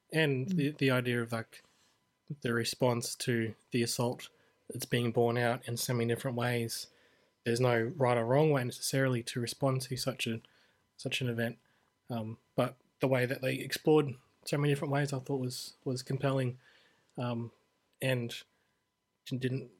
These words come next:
Speaker 1: didn't have to do it in so many different ways either. Like, it was, it, it showed some, some intriguing and thoughtfulness, I thought.
Speaker 2: Yeah. So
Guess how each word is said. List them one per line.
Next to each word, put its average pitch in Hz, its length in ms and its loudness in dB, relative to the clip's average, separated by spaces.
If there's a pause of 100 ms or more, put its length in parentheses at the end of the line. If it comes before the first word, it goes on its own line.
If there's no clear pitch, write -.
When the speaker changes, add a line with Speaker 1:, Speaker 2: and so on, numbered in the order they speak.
Speaker 1:
didn't 135 300 -2
have 151 180 2
to - 60 -6
do 131 180 4
it 131 120 -4
in 127 80 -4
so 131 140 0
many 127 100 0
different 123 240 -4
ways 120 160 -2
either. 127 220 4
Like, 113 220 -6
it 139 40 -2
was, 120 380 -6
it, 127 140 -6
it 131 140 -4
showed 143 280 4
some, 120 280 -4 (460)
some 131 220 -2
intriguing 127 560 2 (180)
and 123 120 -6
thoughtfulness, 123 500 -4
I 117 60 -6
thought. 117 260 -8 (1080)
Speaker 2:
Yeah. 160 360 -2 (1300)
So 254 260 8